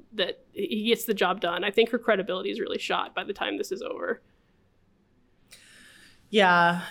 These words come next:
Speaker 2: it's hard to say whether the testifying in her own defense really helped her that much. I mean, the thing that's hard about it is, like,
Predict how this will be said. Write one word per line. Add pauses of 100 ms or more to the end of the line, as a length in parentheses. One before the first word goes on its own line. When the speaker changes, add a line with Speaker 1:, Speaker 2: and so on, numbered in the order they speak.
Speaker 2:
it's
hard
to
say
whether (1080)
the (800)
testifying
in
her
own
defense
really
helped
her
that
much.
I
mean, (440)
the
thing
that's
hard
about
it
is,
like,